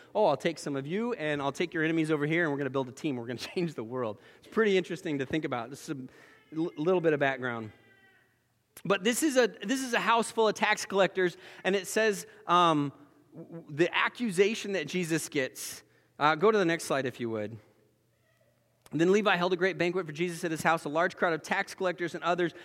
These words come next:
This others is, is really interesting. Jump, jump forward. Maybe I didn't put the slide on there. Jump forward a couple for me. Um, nope, I don't have the slide up there. Take your Bibles then.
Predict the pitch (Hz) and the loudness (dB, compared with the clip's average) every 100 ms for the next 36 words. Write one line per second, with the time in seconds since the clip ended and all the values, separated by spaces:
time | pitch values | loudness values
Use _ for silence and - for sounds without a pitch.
0 | - 175 165 - 226 214 180 165 160 160 | -4 -4 2 4 4 4 0 -4 0 -2
1 | 151 180 170 160 - - 147 147 202 190 | 2 2 2 0 -4 -6 -2 0 0 0
2 | 170 214 190 185 170 135 170 202 190 175 | -4 -4 -2 0 2 2 2 0 0 -2
3 | 151 175 143 160 147 135 120 131 165 147 | -6 -10 -8 -4 -2 -4 -6 -6 -8 -6
4 | 151 139 113 123 107 107 - - _ - | -4 -4 -4 -8 -8 -12 -14 -20 _ -8
5 | 131 113 101 95 _ _ _ _ _ _ | -6 -4 -8 -12 _ _ _ _ _ _
6 | _ _ - 139 143 143 143 143 156 202 | _ _ -8 -4 -2 0 -2 -2 2 2
7 | 165 170 185 165 160 175 151 135 113 214 | 4 2 2 0 0 0 0 -2 0 2
8 | 214 185 175 165 131 123 98 | 2 4 4 4 0 -6 -10